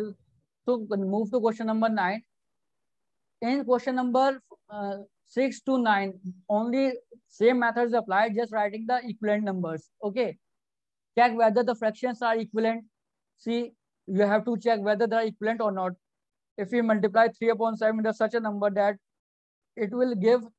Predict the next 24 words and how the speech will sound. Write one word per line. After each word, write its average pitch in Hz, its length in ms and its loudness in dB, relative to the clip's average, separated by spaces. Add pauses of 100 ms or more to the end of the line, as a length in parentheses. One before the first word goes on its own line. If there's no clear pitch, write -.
(100)
fifteen 247 480 -4
upon 233 340 -2
thirty-seven, 202 720 0 (500)
oh, 214 240 -6
thirty-five, 220 480 2
sorry, 208 320 -2 (280)
then 214 380 0
it 208 160 -6
will 220 220 0
be 226 180 0
a 285 180 0
equivalent. 196 540 -2 (600)
Let's 214 320 0
say 254 200 4
if 226 140 -2
we 247 80 -4
multiply 220 460 0 (120)
three 233 320 -2 (160)
by 190 300 2
five, 196 400 2 (840)
okay, 196 360 2 (2000)
if 185 120 -6
we 233 140 -2
multiply 220 580 2